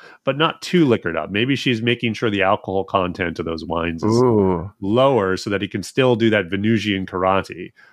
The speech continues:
Speaker 1: which
Speaker 2: Yes. So I, I forgot to mention this, but I, I have to say I love the scenes where he does a bit of Venusian Aikido or karate or whatever you want to call it, and he's holding his wine glass.
Speaker 1: Right.
Speaker 2: And takes a sip from it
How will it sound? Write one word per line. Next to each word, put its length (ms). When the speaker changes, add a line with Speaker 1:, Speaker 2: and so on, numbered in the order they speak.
Speaker 1:
which 280
Speaker 2:
Yes. 400
So 460
I, 220
I 180
forgot 360
to 100
mention 300
this, 100
but 380
I, 100
I 20
have 320
to 120
say 160
I 100
love 640
the 80
scenes 280
where 100
he 60
does 320
a 60
bit 160
of 400
Venusian 560
Aikido 480
or 80
karate 320
or 80
whatever 240
you 180
want 220
to 240
call 180
it, 120
and 160
he's 200
holding 500
his 140
wine 320
glass. 520
Speaker 1:
Right. 500
Speaker 2:
And 140
takes 420
a 60
sip 320
from 160
it 160